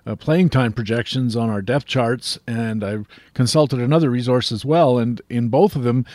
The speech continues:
they seem to be giving kind of five and a half, uh, as expectations for how many guys are in that rotation, with Velasquez being the half. But as you said, if Kopech ends up being the half, then maybe Vince Velasquez becomes one of the full-time starters in,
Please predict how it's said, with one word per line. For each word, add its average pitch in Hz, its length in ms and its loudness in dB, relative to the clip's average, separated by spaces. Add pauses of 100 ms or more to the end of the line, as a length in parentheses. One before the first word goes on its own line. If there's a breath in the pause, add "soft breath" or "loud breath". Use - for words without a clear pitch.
(160 loud breath)
they 127 120 2
seem 190 300 4
to 160 60 2
be 131 140 2
giving 131 380 2
kind 147 280 -2
of 117 80 -2
five 139 340 2
and 123 100 2
a 101 60 0
half, - 460 -2 (580 loud breath)
uh, 101 220 -4 (100)
as 107 200 -4
expectations 110 800 -2
for 113 140 -4
how 117 120 0
many 110 140 -2
guys 113 280 -2
are 110 80 -2
in 110 100 0
that 110 120 -2
rotation, 110 560 -4
with 107 140 -4
Velasquez 117 560 0
being 113 300 0
the 101 100 -2
half. 123 420 2 (320 loud breath)
But 143 140 2
as 143 160 4
you 117 60 -2
said, 156 280 2
if 117 160 -2
Kopech 156 440 0
ends 113 200 0
up 120 140 0
being 117 220 2
the 110 80 0
half, 117 280 0
then 117 140 0
maybe 131 260 2
Vince 123 240 -2
Velasquez 117 640 0
becomes 113 480 -2 (580 loud breath)
one 107 300 -2
of 113 120 0
the 107 100 0
full-time 117 680 0 (220 soft breath)
starters 143 540 2
in, 107 240 -2